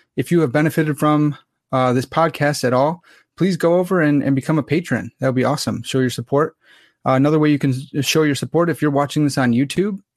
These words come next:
uh, please subscribe. That is huge. And if you wanna go above and beyond, please go over to Apple Podcasts and leave me a five-star review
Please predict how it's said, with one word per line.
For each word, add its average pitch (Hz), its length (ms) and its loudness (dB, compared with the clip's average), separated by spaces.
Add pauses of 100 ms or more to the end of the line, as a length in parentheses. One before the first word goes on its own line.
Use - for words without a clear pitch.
uh, 123 200 2
please 143 300 -2
subscribe. 135 600 0
That 127 240 -2
is 135 180 -2
huge. 151 400 0
And 131 480 0 (420)
if - 80 -8
you 143 60 2
wanna 147 140 2
go 143 160 2
above 143 260 0
and 143 100 2
beyond, 143 360 2
please 143 180 0
go 147 140 0
over 147 160 0
to 135 120 0
Apple 131 280 -2
Podcasts 143 640 -2
and 131 140 0
leave 131 160 0
me 127 120 2
a 120 180 0
five-star 139 600 0
review 170 420 0